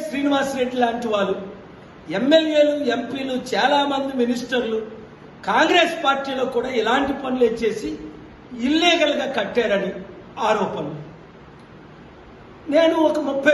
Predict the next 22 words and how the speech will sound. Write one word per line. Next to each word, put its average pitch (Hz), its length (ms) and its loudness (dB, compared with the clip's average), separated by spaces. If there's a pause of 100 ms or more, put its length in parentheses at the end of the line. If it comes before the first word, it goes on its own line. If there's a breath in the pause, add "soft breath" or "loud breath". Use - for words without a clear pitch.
రోజులు 269 340 0
టైమ్ 220 240 -2
ఇస్తాను. - 420 -8 (1900)
ఇవన్నీ 381 440 2 (120)
నువ్వు - 140 0 (100)
కంప్లీట్ 302 440 0
చేసి 302 220 -2 (100)
ఈ 277 40 -2 (100)
ముప్పై 285 320 -2
రోజుల్లో 269 400 2 (140)
కూల్చేస్తే 277 600 0 (100)
నువ్వు 294 200 2
హీరో 311 200 6 (100)
అవుతావు. - 340 -6 (960)
కూల్చలేదనుకో, 320 960 2 (1120)
మరలా 285 260 2
నువ్వు 254 220 0
జీరో 240 200 4
అవుతావు. 226 240 0
ఎందుకంటే 359 460 2 (600)
జగన్మోహన్ 311 680 2
రెడ్డి 202 220 -4